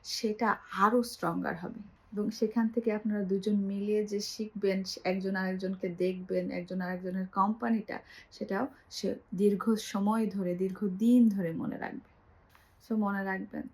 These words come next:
আপনার সন্তান চঞ্চল মানেই কিন্তু অবাধ্য না। এটা ওদের ন্যাচারাল ওয়েতে শেখার একটা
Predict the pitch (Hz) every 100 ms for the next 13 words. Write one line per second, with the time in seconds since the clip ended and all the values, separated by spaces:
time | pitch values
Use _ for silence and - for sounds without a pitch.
0 | _ _ _ - - 208 - 208 185 185
1 | 190 196 202 196 185 190 202 190 185 175
2 | 185 214 220 214 220 202 180 170 170 180
3 | 262 - _ _ - 214 208 202 220 208
4 | 208 220 - 226 214 196 208 226 220 196
5 | - 180 - 180 185 -